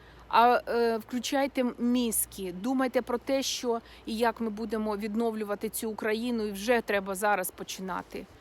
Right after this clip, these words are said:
Хтось чекає, е, що війна закінчиться там, е, навесні, там хтось навіть говорить, що в березні ми вже будемо святкувати перемогу. А є такі передумови, що, ем,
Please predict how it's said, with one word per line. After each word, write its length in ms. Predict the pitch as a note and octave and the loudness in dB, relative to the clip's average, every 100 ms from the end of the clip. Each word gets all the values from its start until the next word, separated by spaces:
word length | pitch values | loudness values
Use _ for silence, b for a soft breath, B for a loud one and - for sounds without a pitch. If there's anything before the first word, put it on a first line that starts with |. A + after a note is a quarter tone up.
| B B B | B B B
Хтось 260 | - C4+ | -4 -2
чекає, 640 | A#3+ C4+ - C4 B3 A#3+ A#3+ B B - - - | 0 -4 2 4 6 4 0 B B -20 -16 -10
е, 280 | A2 F#3+ A3 | -8 -4 -4
що 220 | - B3+ | -2 -2
війна 320 | A#3+ B3 A#3+ | 0 0 0
закінчиться 800 | A3 A3 B3+ A3+ A3+ - A#3 A3+ | -2 -2 -2 -2 -2 0 2 2
там, 360 | A#3 A3+ A3+ | 2 2 2
е, 300 | G#3 F#3+ G#3+ A3 | -2 -2 0 0
навесні, 600 | A#3 A#3 - B3+ C4 C4 | 0 0 0 2 2 0
там 220 | G#3+ G3+ | -2 -4
хтось 340 | - A3+ G#3+ | -2 -2 -2
навіть 380 | A3 A3 A3+ A3 | -2 0 0 0
говорить, 400 | A3 A3+ A3+ G#3+ | -2 2 0 0
що 140 | - G#3+ | -2 -4
в 40 | |
березні 440 | G3+ A#3+ A3 G#3+ | 2 2 2 -2
ми 120 | G#3 G#3 | -4 -4
вже 180 | G#3+ | -2
будемо 340 | G#3 G#3+ G#3 G3+ | -4 -4 -4 -4
святкувати 640 | - G#3 - G#3+ G#3+ G#3+ | -4 -6 -6 -2 -2 -2
перемогу. 680 | - G#3 G#3+ A#3+ A#3+ A3 G3 B B B B B B B B - - - - - | -6 -4 0 2 2 0 -8 B B B B B B B B -20 -20 -20 -20 -8
А 100 | - | -2
є 180 | A3+ B3+ | 0 0
такі 300 | - A#3+ B3+ | -2 -6 -6
передумови, 640 | A3+ A#3 A#3 A#3+ C4 A3 | 0 0 2 4 4 2
що, 280 | G#3+ - G#3+ | -4 -2 0
ем, 480 | G#3 G#3 G#3+ G3+ | 0 0 -2 -4